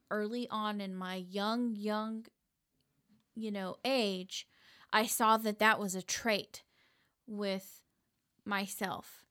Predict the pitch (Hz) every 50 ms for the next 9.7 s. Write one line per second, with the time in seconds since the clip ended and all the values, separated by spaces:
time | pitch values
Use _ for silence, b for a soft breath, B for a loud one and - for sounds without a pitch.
0 | _ _ _ _ - 214 220 226 240 247 254 262 269 285 302 285 277 262 254 247
1 | 247 226 226 - - - - 262 262 269 262 247 226 208 220 214 208 208 220 220
2 | 202 202 196 - _ _ _ - - - 247 240 233 233 - 226 214 220 220 208
3 | 196 - 208 233 214 220 208 202 196 196 208 202 190 214 214 214 - 202 185 180
4 | 185 185 190 202 196 185 175 175 208 233 254 254 247 254 220 202 247 247 220 233
5 | 226 233 233 214 220 208 202 208 208 202 196 190 - 190 - 131 185 190 208 226
6 | 226 214 202 190 180 175 - - - 202 208 208 202 196 196 202 220 214 196 185
7 | 185 185 185 175 180 - 190 185 180 196 208 208 - 185 170 - - 190 202 196
8 | 190 185 175 185 190 190 208 214 202 190 - 165 - 208 202 196 208 202 190 185
9 | 185 175 175 175 - - - - - 214 202 185 190 -